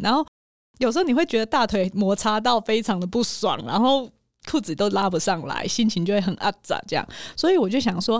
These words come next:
哎，应该要来恢复比较低糖的饮食，或是做一些饮食的控制这样。因为我有一位同事，他同时在减重中心担任心理师，我就想说，哎，来跟治疗所的伙伴们开始一起执行这个计划，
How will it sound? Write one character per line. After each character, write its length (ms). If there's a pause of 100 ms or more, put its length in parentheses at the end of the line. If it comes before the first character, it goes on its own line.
哎， 100 (160)
应 160
该 140
要 180
来 200
恢 260
复 180
比 120
较 200
低 320
糖 260
的 100
饮 260
食， 320
或 160
是 100
做 220
一 60
些 220 (300)
饮 220
食 260
的 100
控 360
制 220
这 120
样。 140 (320)
因 80
为 140
我 100
有 100
一 40
位 120
同 320
事， 320 (180)
他 140
同 240
时 180
在 160
减 180
重 200
中 160
心 240
担 160
任 180
心 180
理 120
师， 420 (260)
我 80
就 120
想 180
说， 180
哎， 580
来 140
跟 180
治 160
疗 180
所 200
的 60
伙 240
伴 220
们 160
开 180
始 160
一 120
起 160
执 280
行 200
这 100
个 80
计 300
划， 220